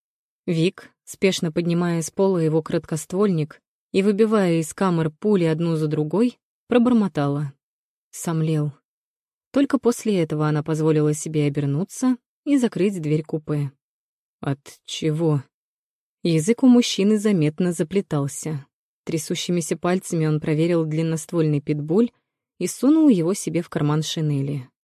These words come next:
"От моей невоспитанности", пояснила Вик, убирая пули в карман юбки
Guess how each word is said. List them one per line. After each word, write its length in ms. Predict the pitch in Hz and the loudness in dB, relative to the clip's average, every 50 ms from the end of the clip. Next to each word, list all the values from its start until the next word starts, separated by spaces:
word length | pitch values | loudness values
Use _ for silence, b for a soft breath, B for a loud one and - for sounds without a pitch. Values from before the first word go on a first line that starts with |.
| _ _ _ _ _ _ _ _ _ _ - | _ _ _ _ _ _ _ _ _ _ -12
"От 120 | - - | -10 -6
моей 260 | 170 160 160 165 170 | -4 -2 -2 0 0
невоспитанности", 1080 | 170 170 175 170 185 - - - 185 165 - 156 147 151 147 - - - 175 160 147 - _ _ _ _ _ _ _ _ _ _ _ _ - | 0 0 -2 -2 -4 -6 -6 -4 -4 -4 -2 -2 -2 -2 -4 -6 -8 -10 -10 -10 -10 -12 _ _ _ _ _ _ _ _ _ _ _ _ -2
пояснила 540 | 190 170 160 - - 202 214 254 277 277 269 | -2 -2 -2 0 2 4 4 6 6 4 4
Вик, 440 | 214 180 180 185 - - - - - _ _ _ _ | 2 2 0 -2 -4 -6 -16 -20 -20 _ _ _ _
убирая 380 | 190 175 175 165 175 170 170 156 | -2 0 0 0 2 0 0 0
пули 240 | 156 180 175 170 160 | 0 0 0 0 0
в 80 | - | -2
карман 340 | - 165 160 156 151 147 147 | -2 -2 0 0 0 0 0
юбки 560 | 147 147 151 147 151 - - - 214 214 208 | -2 -2 -4 -4 -6 -6 -6 -4 -2 -2 -2